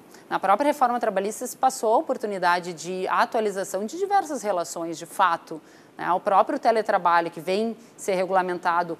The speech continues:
na reforma trabalhista, ele não é a, a, regulado de uma forma adequada ou a contento. Na verdade, o teletrabalho continua bastante à deriva, assim, do,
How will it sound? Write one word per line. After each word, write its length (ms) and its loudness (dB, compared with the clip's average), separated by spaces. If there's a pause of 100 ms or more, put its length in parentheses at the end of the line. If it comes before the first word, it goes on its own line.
(220)
na 200 2
reforma 460 -4
trabalhista, 460 -4
ele 160 0
não 200 0
é 300 2
a, 260 2 (140)
a, 280 -6 (200)
regulado 560 4
de 80 -6
uma 140 -2
forma 320 0
adequada 580 2 (180)
ou 140 4
a 80 8
contento. 720 -4 (220)
Na 100 -2
verdade, 400 2
o 120 2
teletrabalho 580 2
continua 480 -2
bastante 540 0
à 20 0
deriva, 600 2
assim, 440 -6
do, 340 0